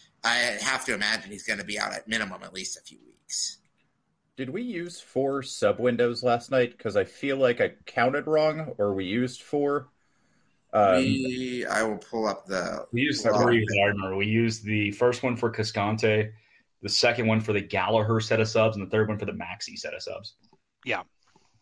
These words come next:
Speaker 2: Okay, I thought there was, like, an additional one right at the end 'cause we brought on Ring and Maxey in separate
Speaker 1: We
Speaker 2: swaps,
Speaker 1: did,
Speaker 2: I
Speaker 1: we
Speaker 2: thought, but
Speaker 1: did. Uh, so I think
Speaker 4: Ring,
Speaker 1: it,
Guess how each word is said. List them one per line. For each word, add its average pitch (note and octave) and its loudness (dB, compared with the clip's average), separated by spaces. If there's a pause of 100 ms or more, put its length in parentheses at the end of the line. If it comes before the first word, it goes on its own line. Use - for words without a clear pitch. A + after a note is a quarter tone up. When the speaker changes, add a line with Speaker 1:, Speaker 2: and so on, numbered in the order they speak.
(200)
Speaker 2:
Okay, G2 4
I A#2 4
thought A2 4
there G#2 6
was, F#2 2
like, G2 2
an F#2 -2
additional F2+ -2
one F2+ 2
right F#2 2
at F2 0 (100)
the F#2+ -4
end F2+ 0
'cause D#2+ -8
we F#2 -2
brought F#2+ 4
on F2 -2 (320)
Ring G2 0
and F2+ -2
Maxey F2+ -2
in E2 -6
separate F2 0 (1200)
Speaker 1:
We C#4 4
Speaker 2:
swaps, E3+ 6
Speaker 1:
did, F3 4
Speaker 2:
I F3 4
Speaker 1:
we - -2
Speaker 2:
thought, C#3+ 0
but C3 2
Speaker 1:
did. D3+ 2
Uh, C#3 0
so - 0
I E3 4
think F#3+ 0
Speaker 4:
Ring, G#3 2
Speaker 1:
it, G3 -4